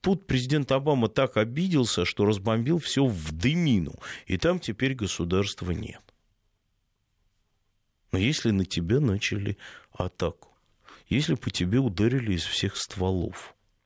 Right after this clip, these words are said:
подло, надо сказать, прекрасно зная, что там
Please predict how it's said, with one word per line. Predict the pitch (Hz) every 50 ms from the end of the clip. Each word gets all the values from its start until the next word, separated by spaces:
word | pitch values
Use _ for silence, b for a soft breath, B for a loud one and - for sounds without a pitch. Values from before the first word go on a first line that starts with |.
| _ _ _ _ _ _
подло, | - - 180 101 117 113 104 95
надо | 90 80 67 64 - -
сказать, | - - - - - 85 85 - - - B B B B B B
прекрасно | - - 87 - - 98 98 113 - - 147 151
зная, | 143 135 113 113 107 104 107 120 139 120 92
что | - - - - 80 85 80
там | - - 92 92 98 107 104